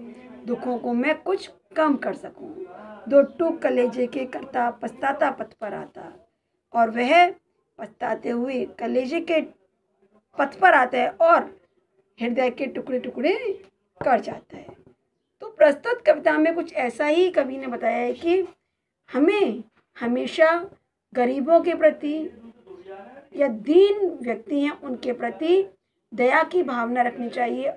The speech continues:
और अब हमें परमात्मा ने जितना दिया है उसमें से सदैव कुछ हिस्सा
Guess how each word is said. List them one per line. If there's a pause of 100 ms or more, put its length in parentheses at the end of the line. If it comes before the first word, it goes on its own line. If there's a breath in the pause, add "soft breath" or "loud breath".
(140)
और (480)
अब
हमें
परमात्मा
ने (720)
जितना
दिया
है (120)
उसमें
से (640)
सदैव (840)
कुछ (200)
हिस्सा